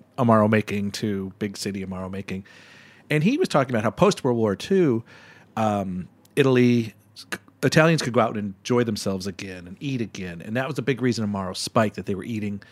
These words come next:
meat again. They were eating, you know, richer foods and celebrating. And so, so that kind of spike with, uh, post-World War Two is interesting time for, for Amaro.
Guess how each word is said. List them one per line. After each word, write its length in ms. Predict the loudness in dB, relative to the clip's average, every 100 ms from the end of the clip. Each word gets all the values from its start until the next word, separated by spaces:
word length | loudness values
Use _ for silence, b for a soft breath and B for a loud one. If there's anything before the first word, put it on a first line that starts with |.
| B B -12
meat 280 | -4 -2 -2
again. 360 | -4 -6 -8 0
They 100 | 2
were 100 | 2
eating, 460 | -2 0 -2 -2 -6
you 120 | -4 -2
know, 360 | -2 -4 -6 2
richer 280 | 2 2 -2
foods 640 | 0 2 4 2 -2 -12 B B B -4
and 180 | -4 -2
celebrating. 720 | 4 4 4 2 -4 -4 -6
And 100 | -6
so, 320 | 2 4 4
so 180 | 2 2
that 140 | 2 0
kind 240 | 0 2
of 180 | 2 -2 B B B B B _ _ _
spike 480 | -10 2 6 6 2 -6
with, 280 | -2 0 0
uh, 380 | -4 -4 -6 -8
post-World 440 | 2 2 4 2 4
War 160 | 2
Two 140 | 2 2
is 100 | 2
interesting 440 | 2 2 0 -4
time 420 | 0 0 0 -6 -12
for, 260 | -10 -10
for 320 | -4 -2 -2
Amaro. 380 | -4 -8 -10 -6